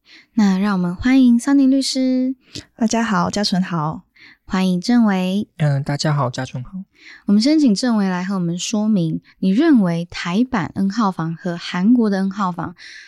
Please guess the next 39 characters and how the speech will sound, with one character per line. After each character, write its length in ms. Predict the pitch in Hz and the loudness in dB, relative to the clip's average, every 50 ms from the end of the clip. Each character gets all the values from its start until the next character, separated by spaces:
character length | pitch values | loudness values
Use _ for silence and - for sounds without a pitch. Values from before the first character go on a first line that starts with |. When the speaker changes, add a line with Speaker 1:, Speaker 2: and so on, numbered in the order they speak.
| _ _ | _ _
Speaker 1:
差 240 | - - 220 220 226 | -6 -4 -2 -2 0
别 200 | - 196 175 165 | 0 0 0 0
在 140 | 180 180 175 | -2 -6 -6
哪 260 | 185 156 - - - | -8 -8 -10 -10 -12
里？ 120 | - - | -14 -12
差 260 | - - - 226 240 | -10 -6 -4 -2 0
在 180 | 254 262 262 254 | 0 0 0 0
规 260 | 254 - 269 277 294 | -2 -2 0 2 4
模 240 | 285 254 220 202 196 | 4 4 4 4 2
吗？ 300 | 202 208 208 208 214 220 _ | 0 0 -2 -4 -8 -12 _
差 220 | - - 220 220 | -8 -6 -6 -4
在 260 | 220 226 220 220 208 | -4 -4 -4 -4 -4
手 280 | 202 - - - 165 185 | -4 -4 -4 -6 -6 -6
法 260 | - - 208 175 - | -6 -6 -6 -6 -6
吗？ 240 | - - - - - _ _ _ _ _ _ _ _ _ _ _ _ _ _ _ _ | -8 -10 -12 -12 -16 _ _ _ _ _ _ _ _ _ _ _ _ _ _ _ _
因 100 | - 285 | 4 6
为 120 | 311 311 | 6 6
毕 140 | 277 302 277 | 6 4 4
竟 420 | 247 254 254 240 220 208 196 190 - | 4 4 4 4 4 4 2 0 -2
我 100 | - 190 | -4 -4
们 180 | 190 185 190 220 | -2 0 2 4
用 180 | 262 277 269 - - | 4 4 4 2 2
N 120 | 285 294 | 2 2
号 240 | 294 - - 269 208 | 2 0 -2 -2 -4
房 220 | - - 160 170 | -4 -6 -8 -8
事 160 | 175 - 220 190 | -6 -6 -6 -6
件 260 | 185 196 190 180 175 | -4 -4 -4 -4 -6
去 240 | 170 - - 190 180 | -8 -8 -8 -8 -8
代 300 | - - 233 180 170 170 | -4 -4 -4 -4 -4 -4
称， 340 | - - - 175 170 175 | -6 -6 -6 -6 -8 -8
只 140 | 165 - 170 | -10 -10 -8
是 260 | - - 240 247 233 - - - - - - | -2 0 2 2 0 0 -6 -12 -20 -18 -10
想 200 | - - - 175 | -8 -4 -2 -2
要 120 | 170 180 202 | 0 0 2
让 300 | 240 262 262 240 214 196 | 2 2 2 2 2 2
民 340 | 190 190 180 180 196 233 240 | 2 2 2 2 0 -2 0
众 320 | - 330 302 247 202 180 | 0 2 2 2 2 0
可 300 | - - - 180 175 185 | -2 -6 -8 -8 -6 -6
以， 260 | 185 175 165 - - | -6 -6 -8 -10 -12